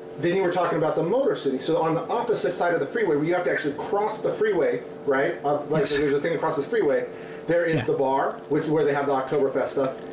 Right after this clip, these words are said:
Speaker 1: and the cars, right? And the cars and boats. So there's speedboats and cars that you could drive around.
Speaker 2: Serious speedboats, by the way. Serious speed.
Speaker 1: Right, they were, they were actually, like, they were, they, they were real,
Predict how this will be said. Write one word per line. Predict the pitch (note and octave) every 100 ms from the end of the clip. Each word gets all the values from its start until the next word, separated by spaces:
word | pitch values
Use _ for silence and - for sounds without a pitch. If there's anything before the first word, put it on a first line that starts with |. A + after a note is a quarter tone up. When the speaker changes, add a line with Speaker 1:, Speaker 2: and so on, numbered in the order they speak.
| -
Speaker 1:
and | C#3+ D#3+
the | D3+
cars, | - D#3 - - - - -
right? | B2+ C3+ D3+ E3
And | F#3
the | -
cars | A3+ A3
and | F#3+
boats. | D#3 - - -
So |
there's | D3 C3+
speedboats | - - A3+ D4 C#3 A#2+ A#2+ - - - - - E3
and | F#3 G3
cars | - G#3+ C#3 -
that | E3+
you | E3+
could | -
drive | D#3+ F3
around. | E3+
Speaker 2:
Serious | E4 F4 A3+ D#3+ -
speedboats, | F#3+ D#3 D3 A2+ -
by | - D#3
the | C#3
way. | B2+ G2 - -
Serious | - - D#4 C4+ G#3+
speed. | - B3+ F#3+ - - - - - -
Speaker 1:
Right, | C#3+ G#3+ -
they | F#3+
were, | A3 F3+ D#3
they | F3
were | F3+ -
actually, | D#3 F3+ - E3
like, | D3+ C#3 - C#3
they | D#3
were, | E3 E3+ D#3+
they, | F3 F3+
they | D3+
were | F3 E3
real, | C3 C#3 D#3 D#3 D3+